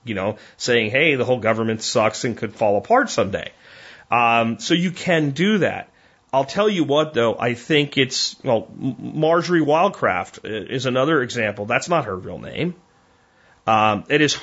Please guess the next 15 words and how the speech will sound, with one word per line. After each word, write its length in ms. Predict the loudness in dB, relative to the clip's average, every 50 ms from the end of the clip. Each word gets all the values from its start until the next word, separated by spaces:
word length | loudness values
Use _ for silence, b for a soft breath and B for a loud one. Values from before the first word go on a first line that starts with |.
| -6 -2
her, 380 | 0 2 2 4 4 2 0 0
and 100 | -2 -4
if 80 | -4
you 80 | -4 -4
saw 240 | -2 0 0 0 2
her, 140 | 2 0 0
you'd 180 | 0 0 -2
recognize 680 | -2 -2 0 0 0 0 0 0 0 0 0 0 0 0
her, 260 | 0 0 0 0 B B B B B -2
but 120 | -2 2
that's 240 | 2 2 2 2 2
not 220 | 2 2 2 2 0
her 140 | 0 0 2
real 320 | 2 2 2 2 2 2
name. 540 | 0 0 0 0 2 2 2 0 0 -4 -8